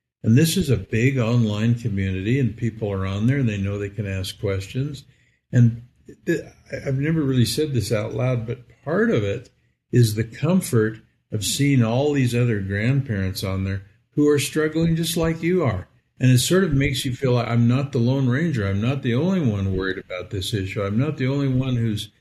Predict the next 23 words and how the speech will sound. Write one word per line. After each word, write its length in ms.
one 220
of 100
his 200
kids 360
won't 300
talk 400
to, 80
one 140
of 60
the 140
grandkids 460
won't 240
speak 380
to 100
him 140
anymore, 500
or 80
one's 320
left 380
the 60
faith, 600
or 100
one's 440